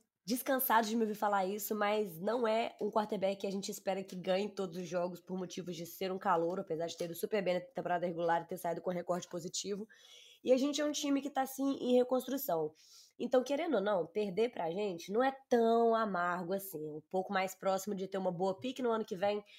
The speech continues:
e poder reconstruir ainda melhor o time pra realmente ser um contender daqui a algum tempo. Então, calma, torcedor, calma. Vai ficar tudo bem. Mesmo se a gente não conseguir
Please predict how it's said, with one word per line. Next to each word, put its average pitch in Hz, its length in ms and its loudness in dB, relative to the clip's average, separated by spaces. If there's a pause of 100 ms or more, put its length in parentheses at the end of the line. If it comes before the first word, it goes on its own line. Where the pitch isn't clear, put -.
(360)
e 226 80 -2
poder 233 220 6
reconstruir 233 560 2
ainda 240 240 4
melhor 240 300 6
o 233 80 6
time 214 280 0
pra 202 200 2
realmente 226 400 4
ser 240 80 0
um 226 80 4
contender 214 520 -2
daqui 202 240 0
a 196 40 0
algum 208 200 -2
tempo. 156 280 -6 (600)
Então, 208 800 2 (240)
calma, 254 400 10
torcedor, 170 680 -2
calma. 156 460 6 (200)
Vai 170 140 0
ficar 220 220 0
tudo 247 280 0
bem. 151 220 2 (420)
Mesmo 208 280 2
se 247 80 0
a 233 40 2
gente 233 280 0
não 226 120 2
conseguir 202 680 -2